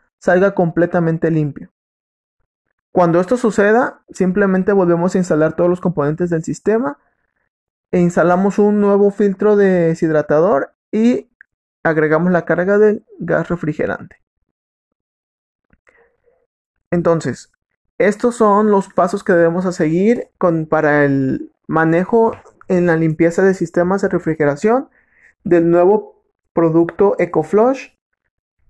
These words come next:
presurizado uno dos tres tres Z D, el cual sustituye al agente de limpieza ciento cuarenta y uno B. Y para finalizar, quiero comentarles otro tema rápido,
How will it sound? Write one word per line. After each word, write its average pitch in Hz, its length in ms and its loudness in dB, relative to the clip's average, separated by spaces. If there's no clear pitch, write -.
presurizado 170 720 2
uno 190 300 2
dos 190 240 0
tres 180 240 -2
tres 175 180 -2
Z 165 240 -2
D, - 240 -6
el 175 200 -2
cual 175 180 2
sustituye 214 760 -2
al 180 300 2
agente 180 380 -2
de 196 100 2
limpieza 170 480 0
ciento 170 320 -4
cuarenta 147 340 -4
y 127 80 -4
uno 143 200 -4
B. 190 220 -4
Y 262 540 2
para 220 200 2
finalizar, 240 760 2
quiero 226 320 4
comentarles 208 540 0
otro 214 280 0
tema 214 560 2
rápido, 196 580 -4